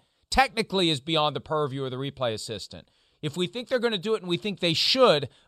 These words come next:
my point is this. Let's just create the rule in the first place. So it, so we know it'll happen. So we don't just have to hope that someone will have the willingness to break the rules to avoid a bigger problem.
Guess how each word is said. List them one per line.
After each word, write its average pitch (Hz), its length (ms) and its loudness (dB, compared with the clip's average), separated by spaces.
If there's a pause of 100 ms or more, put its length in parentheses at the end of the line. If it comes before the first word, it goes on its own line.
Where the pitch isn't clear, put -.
my 247 180 4
point 240 300 -4
is 143 180 -6
this. 180 440 0 (320)
Let's 233 160 -6
just 269 180 -6
create 208 440 -6
the 180 80 -6
rule 175 340 -4
in 160 60 -8
the 143 80 -10
first 196 420 -10
place. - 540 -6 (500)
So 208 300 4
it, 208 240 2
so - 180 6
we 233 220 4
know 262 320 10
it'll 202 160 8
happen. 139 480 2 (360)
So 247 200 6
we 247 100 2
don't 277 220 8
just 262 180 -2
have 233 240 4
to 185 160 6
hope 175 540 4 (340)
that 180 180 4
someone 180 800 4 (220)
will 165 160 6
have 165 640 4 (240)
the 160 100 0
willingness 180 640 2
to 160 140 -6
break 165 400 2
the 151 100 -4
rules 143 580 0 (200)
to 165 220 -2
avoid 143 320 2
a 135 60 0
bigger 123 260 -2
problem. 110 560 0